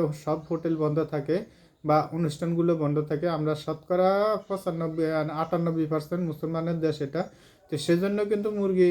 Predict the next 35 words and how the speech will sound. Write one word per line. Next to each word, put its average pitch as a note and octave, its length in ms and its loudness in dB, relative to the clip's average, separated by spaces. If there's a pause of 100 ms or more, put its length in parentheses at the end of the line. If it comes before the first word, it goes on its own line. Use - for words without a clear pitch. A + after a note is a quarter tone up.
(140)
আহ, D#3+ 580 -2
সব D#3+ 300 -4
কিছু F#3 220 -2
হোটেল E3+ 340 2
বা E3 140 0
অনুষ্ঠানগুলো E3 680 0
বন্ধ D3+ 320 2
থাকে, E3+ 280 -4
সেজন্য D#3+ 440 -2
মুরগির E3 380 -2
চাহিদাটা D3+ 480 2 (560)
বাংলাদেশে D#3+ 600 2
এই F#3+ 160 0
রমজান E3 400 0
মাসে, D3+ 240 -2
বিশেষ D3+ 300 -8
করে E3 180 0
রমজান D#3 360 -2
মাসে C#3 260 -2
কম C3+ 280 0
থাকে। G#2 320 -8 (580)
আপনারা E3+ 480 2
যারা F#3+ 420 6
বাচ্চাটা F3 460 0
তুলবেন, E3 680 -2
আপনারা D#3 360 -4
একটু D#3+ 220 -2
ভালো D3 300 0
করে E3 260 -2
চিন্তা E3 280 -4
ভাবনা D3 300 2
করে D3+ 260 -2
তুলবেন, D3+ 380 -2
আপনার C#3 360 -4
এলাকায় C#3+ 400 0